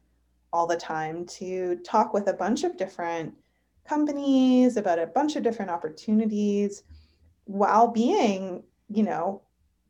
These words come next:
p-, about ready to pop with pregnancy. You know, I, I did certain calls when I was nine months pregnant. You know, the one with my partner Antonio at Matrix was the day before my due date. So there I was,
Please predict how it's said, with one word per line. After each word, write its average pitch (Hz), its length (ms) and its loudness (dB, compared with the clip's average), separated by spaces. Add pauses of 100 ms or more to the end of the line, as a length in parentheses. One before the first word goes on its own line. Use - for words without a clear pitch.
(680)
p-, - 140 -16
about 214 300 6
ready 220 160 2
to 190 100 0
pop - 800 -4
with 202 160 -2
pregnancy. 247 720 2
You 233 100 -2
know, 180 140 8
I, 202 260 6
I 190 120 6 (140)
did 185 240 -2
certain 214 300 2
calls 214 460 2
when 175 100 -4
I 170 100 -4
was 170 300 -4 (760)
nine 214 280 6
months 277 240 2
pregnant. 269 760 2
You 202 80 0
know, 175 480 -4 (500)
the 220 80 4
one 233 540 4 (240)
with 190 320 -4
my 185 120 -4
partner 180 340 -4
Antonio 233 560 0
at 160 100 2
Matrix 196 680 -2
was 180 640 2
the 214 100 4
day 202 300 2
before 202 380 0
my 165 180 -6
due 190 220 -6
date. - 360 -2
So 151 460 0
there 220 280 8
I 202 100 8
was, 196 600 4